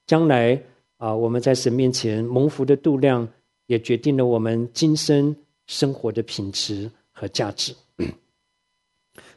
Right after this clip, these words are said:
以《申命记》一方面借着回顾过去，一方面给他们带来盼望，带来把握，能够盼望将来。啊，所以这一卷书被称为盼望之书啊。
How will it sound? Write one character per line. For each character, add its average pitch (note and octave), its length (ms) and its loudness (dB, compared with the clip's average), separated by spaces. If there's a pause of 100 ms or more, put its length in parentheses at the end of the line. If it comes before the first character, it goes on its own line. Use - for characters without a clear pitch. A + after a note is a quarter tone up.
以 C3+ 80 2
《申 G3 160 6
命 G3+ 160 6
记》 F#3+ 160 4
一 G3 80 6
方 F#3+ 160 6
面 F#3+ 140 8
借 F3+ 160 6
着 D#3+ 100 6
回 D3+ 220 4
顾 D#3+ 160 2
过 D#3 180 4
去， B2 340 -2 (340)
一 D#3 100 4
方 E3 160 6
面 E3 120 6
给 B2+ 140 4
他 C3+ 140 2
们 C3+ 100 2
带 C#3 200 2
来 B2 120 4
盼 C3 260 0
望， A#2 280 2 (340)
带 C#3+ 160 2
来 B2+ 100 4
把 A#2+ 280 0
握， A#2 400 4
能 A#2+ 120 -2
够 A#2+ 120 2
盼 C3 280 -2
望 A#2 220 -2
将 D3 240 2
来。 G#2 160 -2 (360)
啊， A#2 140 -2
所 E3+ 140 4
以 D#3+ 380 8
这 G3 160 6
一 G3 60 6
卷 C3 180 4
书 E3 320 2
被 D#3+ 160 4
称 D3+ 280 2
为 B2 120 2
盼 C#3 300 0
望 B2+ 220 2
之 C#3 160 -4
书 D3 420 -2
啊。 A2 220 -4